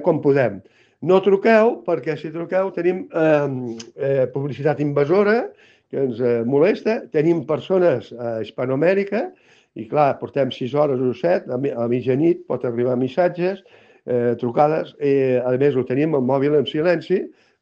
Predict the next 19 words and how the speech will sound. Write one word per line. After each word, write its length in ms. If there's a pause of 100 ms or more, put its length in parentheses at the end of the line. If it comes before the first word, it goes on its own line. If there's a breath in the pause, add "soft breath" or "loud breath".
per 140
precaució 800
i 100
perquè 380
com 320
tenim 400 (460 loud breath)
molta 320
gent, 420
moltes 340
persones 600 (400)
que 120 (340)
ens 160
poden, 360
eh, 240
consultar 720
o 160
escriure 500
i 80
tal, 300